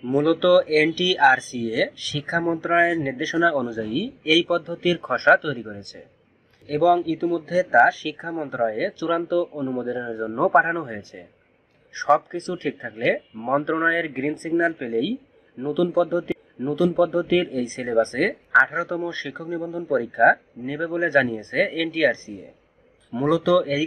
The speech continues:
কারণেই আঠারোতম শিক্ষক নিবন্ধনের circular আসতে দেরি হচ্ছে। আশা করছি খুব দ্রুতই নতুন circular প্রকাশ করা হবে। আর যে কোনো circular প্রকাশ করা মাত্রই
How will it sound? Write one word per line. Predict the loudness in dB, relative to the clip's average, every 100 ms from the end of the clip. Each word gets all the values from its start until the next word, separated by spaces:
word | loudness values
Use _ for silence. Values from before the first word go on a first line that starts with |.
| 4
কারণেই | 4 2 0 -4 -6 2 2
আঠারোতম | 2 -4 -6 -6 -8 -8
শিক্ষক | -12 -12 -8
নিবন্ধনের | -6 -4 -4 -6 0
circular | 0 2 2 2
আসতে | 2 -4 -6 -8 _ _
দেরি | 0 2 2
হচ্ছে। | -4 -14 -16 -18 _ _ _ _ 0
আশা | 2 4 2
করছি | 2 -2 -4 -8 -6
খুব | -6 -4 -2
দ্রুতই | -2 0 2 0 -4 -8
নতুন | -4 -2 -2
circular | -4 4 4 4
প্রকাশ | -4 -6 -4
করা | -8 -8
হবে। | -14 -20 _ _ _ _ _ -4
আর | -4 -6
যে | -6 -6
কোনো | -4 -6 -2
circular | -2 -2 0 0 -2
প্রকাশ | -4 -2
করা | 0 0
মাত্রই | -2 -6 -6